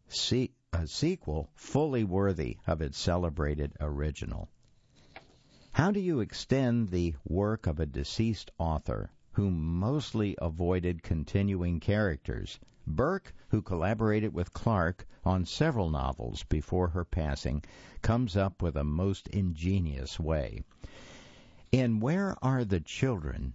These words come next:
nineteen seventy-five, you may remember that one, Clark's very first novel, Melissa and Mike Eldridge were kidnapped by their mother's ex-husband, a generation later. Melissa is a seasoned prosecutor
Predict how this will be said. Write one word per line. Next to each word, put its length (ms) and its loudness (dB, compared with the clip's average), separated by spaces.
nineteen 680 2
seventy-five, 1040 0
you 120 -2
may 220 0
remember 480 2
that 260 0
one, 240 -4
Clark's 580 0
very 480 2
first 420 0
novel, 460 -2
Melissa 760 0
and 200 0
Mike 400 -2
Eldridge 600 -2
were 160 2
kidnapped 720 -2
by 180 2
their 180 0
mother's 580 0
ex-husband, 840 -2
a 100 0
generation 840 0
later. 380 -2
Melissa 720 0
is 220 0
a 100 0
seasoned 600 0
prosecutor 920 -2